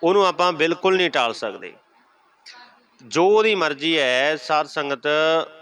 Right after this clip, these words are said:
ਉਹ, ਉਹਨੇ ਆਪ ਸਾਰਾ ਕੁਝ ਕਰਨਾ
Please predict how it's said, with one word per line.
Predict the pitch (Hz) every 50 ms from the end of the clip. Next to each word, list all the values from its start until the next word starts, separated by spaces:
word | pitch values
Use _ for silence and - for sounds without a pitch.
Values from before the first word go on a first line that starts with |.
| 165 160 _ _ _ _ _ _ _ -
ਉਹ, | 170 180 180 180 180 180 180 165 - - - - - - - _ _ _ _ _ _ -
ਉਹਨੇ | 160 170 180 175 160
ਆਪ | 147 143 143 139 156
ਸਾਰਾ | 151 - - 135 131 143 147
ਕੁਝ | 123 139 123 117
ਕਰਨਾ | - 113 101 101 101 101 - -